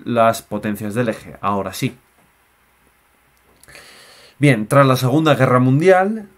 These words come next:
los judíos, pues, se van a quedar, eh, en una situación bastante dramática. Sabemos que se ha producido el Holocausto,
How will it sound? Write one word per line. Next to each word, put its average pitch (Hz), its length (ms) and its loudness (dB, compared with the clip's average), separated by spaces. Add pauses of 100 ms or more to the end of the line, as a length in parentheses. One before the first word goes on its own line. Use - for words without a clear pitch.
los 123 220 -2
judíos, 143 640 0 (840)
pues, 113 280 -6
se - 180 -6
van 143 120 0
a 165 100 0
quedar, 147 360 2 (320)
eh, 110 1300 -4
en 127 160 -4
una 147 120 -2
situación 135 680 -2
bastante 123 500 -2
dramática. 113 600 -6 (680)
Sabemos 143 440 2
que 131 120 -2
se 127 100 -4
ha 120 60 -2
producido 110 800 -4
el 104 100 -2
Holocausto, 139 680 -2